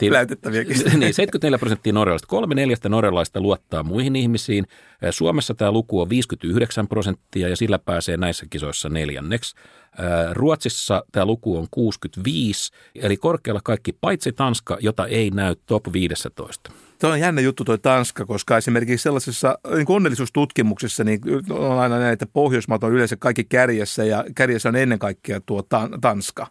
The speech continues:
Speaker 2: Joo. Vähän muakin yllätti. Tähän tutkimukseen osallistui seitsemänkymmentäseitsemän maata, jossa vain niin kuin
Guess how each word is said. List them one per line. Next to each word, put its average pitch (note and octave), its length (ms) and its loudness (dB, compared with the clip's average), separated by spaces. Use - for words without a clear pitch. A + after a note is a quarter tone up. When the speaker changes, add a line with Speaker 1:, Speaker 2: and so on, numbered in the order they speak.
Speaker 2:
Joo. F2 260 -2
Vähän C3 160 2
muakin B2 300 2
yllätti. G#2 440 0
Tähän C#3+ 160 2
tutkimukseen C3 500 0
osallistui B2+ 320 -2
seitsemänkymmentäseitsemän B2 760 -2
maata, G#2 520 0
jossa G2+ 360 -2
vain G#2+ 160 2
niin G2 80 -4
kuin A2 140 -8